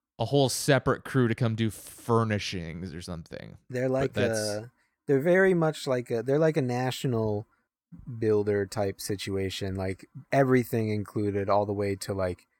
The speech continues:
Speaker 2: you know, th-, they'll do a more, I mean, we're doing, like, our mortgage with their mortgage arm, that kind of stuff. Like,
Speaker 1: Yeah.
Speaker 2: ev-, everything is done in house, so to speak.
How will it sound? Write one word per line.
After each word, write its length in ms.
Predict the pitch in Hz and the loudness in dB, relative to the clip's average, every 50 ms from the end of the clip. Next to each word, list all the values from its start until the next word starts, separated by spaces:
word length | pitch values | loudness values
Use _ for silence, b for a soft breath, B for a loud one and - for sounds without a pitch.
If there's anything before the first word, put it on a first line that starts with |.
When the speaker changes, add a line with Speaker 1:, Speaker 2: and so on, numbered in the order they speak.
| _ _ _ _ _ _ - | _ _ _ _ _ _ -8
Speaker 2:
you 120 | 117 98 | -6 -6
know, 140 | 85 - - _ _ _ _ _ _ _ _ _ 113 110 | -6 -8 -10 _ _ _ _ _ _ _ _ _ -14 -8
th-, 200 | 110 104 80 76 | -6 -4 -4 -4
they'll 240 | 98 104 104 110 117 | -4 -4 -2 -2 0
do 180 | 120 123 127 | 2 2 2
a 60 | 123 123 | 2 2
more, 240 | 123 123 123 120 - | 2 2 2 2 0
I 40 | 123 | 0
mean, 160 | 131 127 120 | 0 0 2
we're 140 | 113 127 135 | 4 4 4
doing, 220 | 123 127 127 123 120 | 4 4 2 4 4
like, 180 | 117 113 110 | 2 4 4
our 120 | 120 110 107 | 2 2 2
mortgage 580 | 107 107 110 113 113 107 107 104 101 95 - | 0 0 0 0 0 0 0 -2 -2 -2 -4
with 280 | 113 104 104 98 - - | -6 -6 -6 -6 -6 -6
their 420 | - 101 98 95 95 95 95 95 _ _ _ _ _ _ _ _ _ - | -6 -4 -4 -2 -2 -4 -4 -6 _ _ _ _ _ _ _ _ _ -6
mortgage 680 | 113 104 104 107 101 101 101 98 95 92 92 - - - - | -4 -2 0 0 0 -2 -2 -4 -4 -4 -6 -10 -14 -10 -6
arm, 460 | 101 92 90 90 90 90 101 101 98 - - | -4 -4 -4 -4 -4 -6 -8 -12 -12 -4 -2
that 180 | 92 90 - | -2 -2 -2
kind 200 | - - - - | -4 -8 -10 -10
of 100 | - - | -10 -12
stuff. 340 | - - - - 104 107 - _ _ _ | -12 -12 -12 -12 -12 -12 -14 _ _ _
Like, 320 | - 67 - - - _ _ _ _ _ | -14 -14 -14 -14 -18 _ _ _ _ _
Speaker 1:
Yeah. 260 | 127 120 107 87 - 107 - _ _ _ - | 0 0 0 0 -2 -6 -12 _ _ _ -2
Speaker 2:
ev-, 200 | 117 131 127 123 | 0 0 0 2
everything 680 | 143 151 143 151 151 147 143 123 - - 123 120 117 110 | 2 4 4 4 6 4 2 2 0 -2 -2 -2 -2 -2
is 260 | 107 107 101 101 104 | -2 -2 -2 -4 -6
done 600 | 107 110 104 104 104 101 101 98 98 95 98 - _ _ _ _ _ _ _ _ _ | -4 -4 -4 -4 -4 -6 -6 -8 -8 -10 -12 -14 _ _ _ _ _ _ _ _ _
in 460 | - 104 104 101 98 98 98 95 95 - _ _ _ _ _ _ _ _ _ | -10 -8 -8 -6 -6 -6 -8 -8 -10 -14 _ _ _ _ _ _ _ _ _
house, 460 | - - - - - - - - - - | -16 -8 -8 -8 -8 -8 -12 -18 -16 -16
so 160 | - - 107 | -14 -14 -12
to 80 | 104 104 | -12 -14
speak. 260 | - - - - _ | -16 -18 -20 -20 _